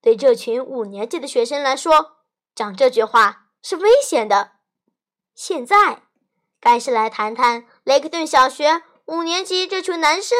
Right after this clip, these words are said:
和女生的时候了。这也将会说明为什么戴维说出那段话是个不智之举。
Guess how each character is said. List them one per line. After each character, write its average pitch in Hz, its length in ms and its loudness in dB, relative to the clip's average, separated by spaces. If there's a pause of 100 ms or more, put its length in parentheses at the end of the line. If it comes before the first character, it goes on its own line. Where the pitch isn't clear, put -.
(180)
和 294 100 -4
女 311 220 -8
生 349 240 -6
的 339 100 -2
时 202 160 -4
候 220 180 2
了。 - 260 -2 (680)
这 233 140 0
也 220 120 2
将 220 200 0
会 226 140 -4
说 254 200 0
明 254 280 -6 (200)
为 453 260 4
什 302 160 -4
么 277 120 -2
戴 269 240 4
维 240 260 0
说 254 200 2
出 247 160 -2
那 240 160 0
段 226 180 4
话 233 400 0 (180)
是 - 160 -6
个 226 120 0
不 202 220 -12
智 349 220 2
之 202 160 -12
举。 - 300 -20